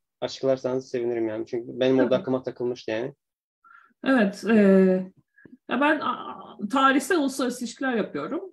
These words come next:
Speaker 2: <laughs> E, yani alanım o. E, aslında çok tarih yazıyorum. Dedim yani şu anda çıkan kitabımda Ulu-, Avrasya tarihini yazdım dedim, uluslararası ilişkiler tarihini. Ama tarihçiden farkımız, e, yani tarihçi, e, sadece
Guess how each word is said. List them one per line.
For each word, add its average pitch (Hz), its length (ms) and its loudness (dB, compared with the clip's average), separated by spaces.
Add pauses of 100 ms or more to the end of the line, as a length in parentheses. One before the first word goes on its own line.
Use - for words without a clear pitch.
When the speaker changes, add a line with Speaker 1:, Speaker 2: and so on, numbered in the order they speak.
Speaker 2:
<laughs> 220 200 4 (560)
E, 196 80 -2
yani 175 460 0
alanım 202 340 0
o. 190 220 -8 (500)
E, 170 500 -4
aslında 196 320 -6
çok - 180 -6
tarih 233 200 2
yazıyorum. 170 280 -2
Dedim 175 180 -8
yani 151 220 -8
şu - 160 -8
anda 160 180 -6
çıkan 160 280 -6
kitabımda 156 440 -2
Ulu-, 151 240 0
Avrasya 160 460 -4
tarihini 147 340 -4
yazdım 139 440 -6 (140)
dedim, 139 200 -4
uluslararası 139 520 -8
ilişkiler - 380 -8
tarihini. - 520 -4 (300)
Ama 302 200 2
tarihçiden 277 540 4
farkımız, 247 800 -2
e, 185 360 2 (340)
yani 240 320 -2
tarihçi, 277 640 -2
e, - 220 -4 (920)
sadece 262 640 -4